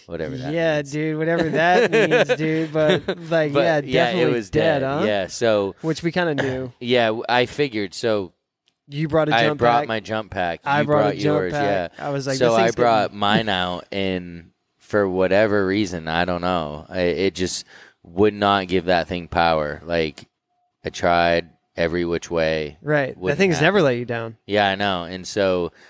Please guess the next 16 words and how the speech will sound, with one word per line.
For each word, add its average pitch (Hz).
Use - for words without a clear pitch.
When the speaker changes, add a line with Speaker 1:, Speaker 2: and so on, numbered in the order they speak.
Speaker 1:
I 107
come 120
back 113
out. 95
I'm 95
like, 98
"Hey, 117
dude, 110
I 104
need 101
you 98
to 98
get 95
the, 87
the 90
thing," 80